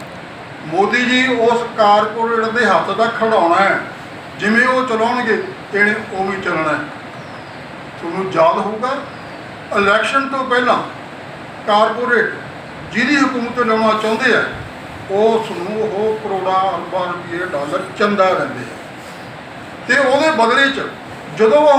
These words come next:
ਹਕੂਮਤ ਬਣ ਜਾਂਦੀ ਆ, ਫਿਰ ਉਹ ਉਹਦੇ ਕੋਲੋਂ ਆਪਦੇ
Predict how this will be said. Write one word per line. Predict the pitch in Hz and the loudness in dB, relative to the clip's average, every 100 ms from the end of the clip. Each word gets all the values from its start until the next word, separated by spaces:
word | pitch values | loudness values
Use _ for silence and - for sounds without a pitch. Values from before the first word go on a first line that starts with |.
| 254 | 4
ਹਕੂਮਤ | - 254 262 285 | 0 -4 -2 0
ਬਣ | 262 269 | 2 2
ਜਾਂਦੀ | 269 254 269 | 2 2 2
ਆ, | - - - - - - - - - - - | 2 0 -8 -14 -14 -14 -16 -16 -16 -14 -2
ਫਿਰ | 208 190 - - - - - - | 0 2 -2 -8 -14 -18 -12 -8
ਉਹ | 180 190 220 214 214 | -2 2 2 0 -2
ਉਹਦੇ | 196 226 233 220 | -2 2 2 2
ਕੋਲੋਂ | 196 185 190 220 220 - - - | -2 -2 0 0 -2 -8 -12 -2
ਆਪਦੇ | 175 170 185 196 | 2 2 2 0